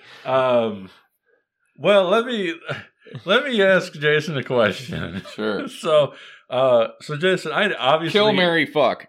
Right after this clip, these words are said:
Speaker 1: <laughs>
Speaker 2: Frankenfish, Frankenhooker, uh, Frankenstein.
Speaker 1: Is that what you, are you gonna ask me that question?
Speaker 2: Sure. <laughs>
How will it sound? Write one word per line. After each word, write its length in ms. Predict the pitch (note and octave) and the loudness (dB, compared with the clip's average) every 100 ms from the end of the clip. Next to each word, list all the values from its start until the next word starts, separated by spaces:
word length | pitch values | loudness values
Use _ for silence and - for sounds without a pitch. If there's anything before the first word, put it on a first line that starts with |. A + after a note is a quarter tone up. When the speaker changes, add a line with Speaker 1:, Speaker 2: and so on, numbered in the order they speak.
| _ | _
Speaker 1:
<laughs> 140 | _ - | _ -8
Speaker 2:
Frankenfish, 1080 | B2 F3+ B2+ D#3 E3 F3+ C3+ E3+ D#3+ - - | -4 0 4 4 4 2 0 0 0 -4 -2
Frankenhooker, 840 | C#3+ C#3+ C3+ A#2+ C#3+ C#3 C3+ B2+ - _ _ _ _ A#2 | 0 0 -2 -4 -4 0 0 0 -6 _ _ _ _ 2
uh, 680 | G#2+ G2 G2 F2+ F2 E2 - _ _ _ _ _ _ | 4 4 4 2 0 -4 -8 _ _ _ _ _ _
Frankenstein. 880 | B2 A2+ G2 - A2 G2+ F#2 D#2+ - _ _ _ _ _ _ _ _ _ _ | 0 0 -2 -4 0 2 2 -2 -12 _ _ _ _ _ _ _ _ _ _
Speaker 1:
Is 60 | A2+ | 0
that 160 | A#2+ C#3 | 2 2
what 120 | E3+ | -2
you, 80 | E3+ - _ G#2 | -4 -18 _ -10
are 40 | |
you 140 | B2+ A#2+ | -8 0
gonna 180 | D3+ C3 | 0 2
ask 200 | C3+ A2+ | 0 -2
me 120 | A2+ | -4
that 200 | F#3+ G#3+ | -2 -2
question? 240 | D4 - - | -4 -2 0
Speaker 2:
Sure. 480 | F3 D3+ B2+ - F3 - | 2 2 0 -6 -14 -2
<laughs> 220 | F#3 F3 | 0 2